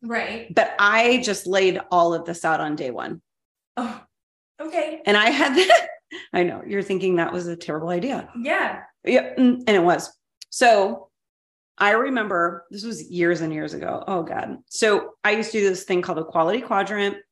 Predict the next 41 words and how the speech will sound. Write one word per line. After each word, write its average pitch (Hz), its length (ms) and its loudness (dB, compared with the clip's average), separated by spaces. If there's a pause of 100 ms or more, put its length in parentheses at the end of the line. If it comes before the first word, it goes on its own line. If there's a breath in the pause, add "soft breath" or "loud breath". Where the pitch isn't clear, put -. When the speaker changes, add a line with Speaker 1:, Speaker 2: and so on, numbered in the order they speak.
Speaker 2:
suggestions, 196 840 -4
concerns, 170 680 -2
questions, 175 480 -4
kudos. 165 500 2
Everyone 214 480 0 (140)
handwrite 214 440 2
on 170 120 -2
a 170 40 -2
Post-it 254 360 -4
note 147 260 -8 (1160)
all 196 160 6
these 180 200 2
things. 180 460 -6 (840)
And 214 140 0
then 208 140 2
they 196 120 2
would 170 160 2
put 269 140 2
it 247 100 2
up, 202 300 2 (280)
and 180 140 2
then 170 280 0
anonymously, 180 680 -2
they 170 120 -2
could 170 240 -6
say 175 220 -2
whatever 160 240 2
they 156 120 -2
wanted 151 260 -6
to - 40 -16
say, - 300 -2 (160)
which 226 160 0
I 247 80 2
still 269 280 0
believe 170 300 0
in 143 180 -6
to 170 120 -8
this - 180 -8
day. 156 280 0 (480 loud breath)
So 214 200 4
I 233 480 4